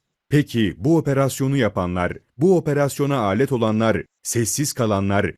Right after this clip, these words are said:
fırsatını bulmuşken "Bir tekmede biz vuralım." diyenler rahat mısınız?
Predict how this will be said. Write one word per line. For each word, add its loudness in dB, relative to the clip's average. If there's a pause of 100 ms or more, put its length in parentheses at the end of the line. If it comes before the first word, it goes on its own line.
(120)
fırsatını 0
bulmuşken 0 (140)
"Bir 0
tekmede 0
biz -2
vuralım." 0
diyenler 2 (260)
rahat 0
mısınız? -2